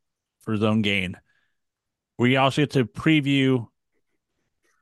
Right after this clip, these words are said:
Power Pro Wrestling's upcoming show, which you can get your tickets now at power pro wrestling dot com. But before we get into the show, I'm your host,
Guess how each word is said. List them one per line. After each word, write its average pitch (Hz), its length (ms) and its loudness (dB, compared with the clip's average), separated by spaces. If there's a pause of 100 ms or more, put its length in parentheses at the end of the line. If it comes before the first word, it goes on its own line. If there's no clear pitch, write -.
(180)
Power 123 160 0
Pro 107 160 -4
Wrestling's 123 600 -6
upcoming 117 480 -2
show, 123 320 0
which 120 240 -4
you 117 80 -2
can 107 100 -4
get 117 100 -4
your 95 80 -12
tickets 151 360 -2
now 151 440 0
at 123 180 -10
power 113 180 -8
pro 110 160 -6
wrestling 104 420 -6 (340)
dot 135 220 0
com. 123 240 -2 (1900)
But 160 260 0
before 143 280 2
we 147 100 4
get 147 60 4
into 143 100 4
the 131 60 2
show, 175 380 2
I'm 143 220 -4
your 135 100 -4
host, 156 320 -4